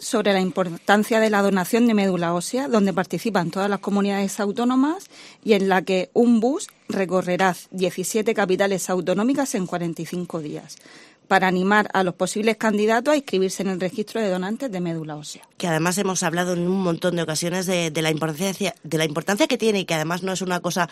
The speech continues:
Speaker 2: acción-reacción. Uno se apunta en ese banco y no sabe nunca cuándo le van a necesitar, a lo mejor no le necesitan nunca, pero es importantísimo que, que haya muchas personas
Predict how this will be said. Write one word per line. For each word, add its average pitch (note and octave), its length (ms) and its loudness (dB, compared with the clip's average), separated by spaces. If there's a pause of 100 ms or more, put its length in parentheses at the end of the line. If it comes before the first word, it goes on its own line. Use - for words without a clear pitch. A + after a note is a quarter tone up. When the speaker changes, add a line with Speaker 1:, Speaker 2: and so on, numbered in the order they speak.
(240)
Speaker 2:
acción-reacción. F3+ 880 -2
Uno E3 280 -2
se E3 120 -6
apunta E3+ 260 -4
en D#3+ 80 -2
ese E3 160 -4
banco D#3+ 320 -2
y D#3 460 -6 (100)
no E3+ 340 -2
sabe G3 240 0
nunca G3+ 340 2
cuándo E3 260 0
le E3+ 80 0
van D#3+ 120 -2
a D#3+ 40 -2
necesitar, D#3+ 400 -4
a E3 40 -2
lo D#3 60 -4
mejor C#3 220 -4
no D#3+ 80 2
le D#3 120 2
necesitan D#3 480 -2
nunca, D#3 320 0 (420)
pero E3+ 120 4
es E3 80 0
importantísimo D#3+ 800 -2
que, C#3 340 -2
que D#3 100 -4
haya D3 120 0
muchas D3+ 320 -2
personas D#3 460 0